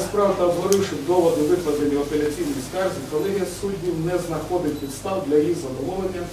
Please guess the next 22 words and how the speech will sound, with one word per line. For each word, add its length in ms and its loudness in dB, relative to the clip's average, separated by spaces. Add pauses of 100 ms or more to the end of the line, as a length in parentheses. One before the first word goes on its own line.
(140)
виходячи 520 0
з 80 -8
наступного. 480 -6 (960)
Як 160 2
бачається 460 6
з 120 -4
матеріалів 460 4
справи, 260 2 (140)
засуджений 520 -4
Луценко 460 -2
відбуває 440 4
покарання 460 0
в 100 -4
Менській 340 -2
управній 360 -2
колонії 360 0
номер 200 -2
дев'яносто 400 -2
один, 160 -2 (100)
яке 200 -4
призначено 580 -2
йому 120 -2